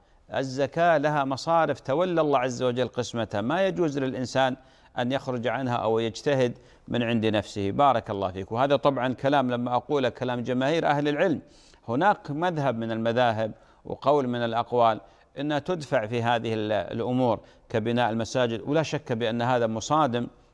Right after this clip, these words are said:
للنصوص الشرعية وللقواعد المرعية في هذا الباب، باب الزكاة. هذا، هذا محله الأوقاف، الصدقات، التبرعات مثلًا. أما الزكاة فلا،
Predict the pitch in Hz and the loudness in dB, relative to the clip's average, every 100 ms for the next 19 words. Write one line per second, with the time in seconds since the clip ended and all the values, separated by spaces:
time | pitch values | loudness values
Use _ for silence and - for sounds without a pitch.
0 | - 120 120 113 131 113 104 117 110 117 | -6 -2 -2 -2 -2 -4 -4 -2 0 2
1 | 117 113 107 101 104 - - _ - 110 | 2 2 2 2 0 -2 -20 _ -6 -2
2 | 113 120 127 113 117 117 113 123 139 120 | 2 4 4 2 -4 -4 -2 0 -2 -2
3 | 120 117 117 110 113 110 82 - _ _ | -4 -2 0 2 4 2 0 -16 _ _
4 | 113 113 110 101 107 - 101 - _ _ | -2 0 0 -2 -4 -2 -4 -6 _ _
5 | - 110 113 113 - - _ - - 117 | -2 0 2 -2 -4 -18 _ -20 -4 -2
6 | 117 117 113 139 131 110 98 107 - 139 | 0 -2 -2 -2 0 0 0 -2 2 2
7 | 175 160 120 - 104 98 101 139 160 170 | 2 -2 -8 -6 -4 -4 -2 2 2 2
8 | - 120 120 104 110 110 107 147 175 - | 0 -8 -6 -4 -2 0 4 4 2 -4
9 | - 135 160 160 170 - _ _ _ - | -6 0 2 0 -2 -8 _ _ _ -6
10 | 160 151 127 110 117 - 151 127 104 82 | -4 -2 -4 -2 -2 0 0 2 0 -2